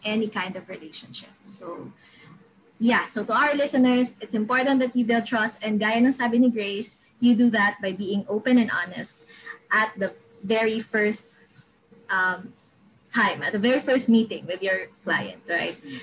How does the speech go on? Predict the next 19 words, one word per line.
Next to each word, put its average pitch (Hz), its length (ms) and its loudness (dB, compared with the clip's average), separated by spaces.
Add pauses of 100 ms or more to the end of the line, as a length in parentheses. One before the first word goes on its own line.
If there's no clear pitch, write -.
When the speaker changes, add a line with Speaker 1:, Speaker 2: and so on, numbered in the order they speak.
(200)
Speaker 1:
Okay, 233 240 -2
so 214 160 -4
let's 247 280 -2
do 285 120 2
that. 226 360 0
Yun 208 440 0
ay 311 160 -2
ating 302 160 -2
foundation, 254 640 2
and 208 160 -8
I'll 254 240 2
have 233 240 0
you, 214 160 -4
Archie, 190 400 -6
talk 180 200 -2
about 170 280 -6
the 170 120 -8
rest. - 320 -20 (400)
<laughs> 240 240 0